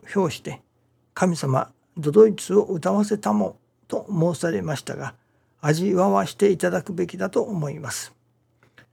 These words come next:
自身の心に真にありがたしという心が生まれる。これ、すなわち生き神の誕生とも言われております。その心を育てることが、生き神への道につながることにも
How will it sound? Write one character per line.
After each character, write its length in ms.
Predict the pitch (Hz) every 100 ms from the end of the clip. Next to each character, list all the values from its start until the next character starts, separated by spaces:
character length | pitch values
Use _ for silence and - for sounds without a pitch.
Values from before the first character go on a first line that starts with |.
| _ _ -
自 260 | 165 -
身 200 | 202 156
の 140 | 143 139
心 340 | - 175 160
に 240 | 147 160 - _ _
真 340 | - 240 262 156
に 160 | 143
あ 140 | 156 156
り 100 | 202
が 120 | 190
た 160 | -
し 180 | 160 - _
と 180 | - 185
い 100 | 214
う 80 | 208
心 380 | 208 202 247 220
が 120 | 170
生 100 | 147
ま 80 | 143
れ 120 | 147
る。 60 | - _ _ _ _ _ _
こ 120 | 190
れ、 140 | 196 -
す 180 | - 190
な 100 | 180
わ 100 | 156
ち 180 | -
生 160 | - 180
き 180 | - 202
神 220 | 220 214
の 180 | 208 - _
誕 220 | 185 202
生 360 | 196 190 - 214
と 140 | 220
も 140 | 247 -
言 140 | 165
わ 100 | 170
れ 100 | 180
て 140 | -
お 80 | 226
り 80 | 190
ま 120 | 160
す。 260 | - - - _ _ _ _ _ _
そ 180 | - 202
の 200 | 214 208 -
心 360 | - - 247 185
を 160 | -
育 220 | - 196 190
て 160 | 196
る 100 | 180
こ 120 | -
と 120 | 139 151
が、 200 | 160 - _ _ _ _ -
生 80 |
き 160 | 135 175
神 280 | 175 175 170
へ 60 |
の 160 | 175 170
道 260 | 156 - 175
に 180 | 190 -
つ 140 | -
な 100 | 185 196
が 120 | 202
る 140 | 196
こ 140 | 180 175
と 140 | 208
に 100 | 202
も 220 | 220 -